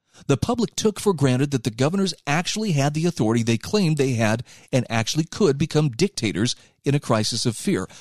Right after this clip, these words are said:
a crisis they created. Now that is, now that this is for the most part behind us, the question arises, why did we let this happen? And he says it happened because we take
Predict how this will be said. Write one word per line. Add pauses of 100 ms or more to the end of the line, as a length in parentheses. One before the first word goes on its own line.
(120)
a
crisis
they
created. (1120)
Now
that
is,
now
that
this
is
for
the
most
part
behind
us, (420)
the
question
arises, (640)
why
did
we
let
this
happen? (1400)
And
he
says
it
happened
because
we
take